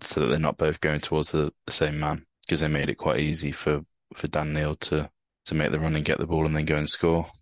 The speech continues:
But I really don't understand Townsend getting criticism for that. I don't think he had a p-, particularly good game, and we've said that. Um, so if you really wanna criticise him, then that's, that's what it can be for. But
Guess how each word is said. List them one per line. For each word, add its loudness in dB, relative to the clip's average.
But 4
I 6
really 2
don't 0
understand 0
Townsend -2
getting 0
criticism 0
for -2
that. 0
I 0
don't 2
think -2
he -12
had 0
a 0
p-, -6
particularly 0
good -2
game, 2
and -2
we've -2
said 4
that. 0
Um, -6
so -4
if -6
you -4
really 2
wanna 0
criticise 2
him, 4
then 2
that's, 0
that's -2
what 0
it -2
can -2
be 0
for. 2
But 2